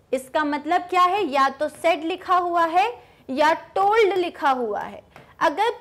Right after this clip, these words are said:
पास्ट टेंस में है then पूरा का पूरा जो आपका जो कोटेड वाला स्टेटमेंट है ना, वो पूरा का पूरा पास्ट में चेंज हो जाता है। अंडरस्टूड? क्योंकि उसने कहा था कि वो गया था।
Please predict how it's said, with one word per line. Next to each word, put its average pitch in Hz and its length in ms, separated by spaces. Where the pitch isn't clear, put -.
पास्ट 359 360
टेंस 359 320
में 320 160
है 311 280
then 311 220
पूरा 381 440
का 440 180
पूरा 302 400
जो 311 180
आपका 254 460
जो 302 160
कोटेड 294 500
वाला 302 240
स्टेटमेंट 302 720
है 294 100
ना, 254 240
वो 302 100
पूरा 349 380
का 320 160
पूरा 277 320
पास्ट 262 380
में 277 160
चेंज 214 360
हो 196 60
जाता - 320
है। - 100
अंडरस्टूड? 320 640
क्योंकि 381 360
उसने 370 560
कहा 349 360
था 311 280
कि 415 160
वो 381 220
गया 294 440
था। 330 360